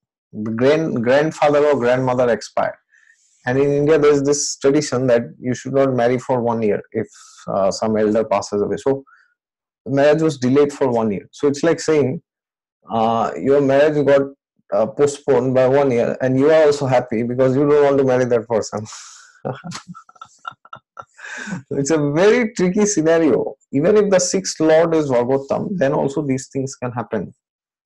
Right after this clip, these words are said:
Okay, because your need for, uh, not need, I would say, the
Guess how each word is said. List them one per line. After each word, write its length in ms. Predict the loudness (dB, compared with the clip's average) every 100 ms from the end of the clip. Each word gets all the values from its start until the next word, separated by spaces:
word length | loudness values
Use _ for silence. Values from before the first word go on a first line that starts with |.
| _ _ _ _ -12
Okay, 260 | -8 -8 -10 _ -20 -20 -20 _ -8
because 380 | -2 0 0
your 580 | 2 2 2 2 -2 -8 -10
need 760 | -4 -2 0 0 0 0 -2 -2
for, 580 | 0 2 2 0 -2
uh, 500 | 0 2 2 2 0 -4
not 460 | -6 -6 0 0
need, 380 | 2 0 -2 0
I 120 | 0
would 140 | 0 -4
say, 200 | -4 -4
the 800 | -2 2 2 4 2 0 -2